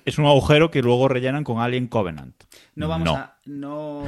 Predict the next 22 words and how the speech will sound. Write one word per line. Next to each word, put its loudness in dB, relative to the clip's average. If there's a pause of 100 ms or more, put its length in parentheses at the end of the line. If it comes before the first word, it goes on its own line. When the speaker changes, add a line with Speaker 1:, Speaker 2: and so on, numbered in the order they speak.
(140)
Speaker 2:
esa -4
película -4
no -8
existe. -10
Speaker 1:
<laughs> -20
Speaker 2:
Esa 2
Speaker 1:
No. 2 (160)
Speaker 2:
esa -2
película -6
no -8
existe. -20
Habla-, -16
habla-, -8
hablaremos -4
de -6
esa -8
película -2
que 0
nunca 0
llegó 0
a 0
hacerse. -6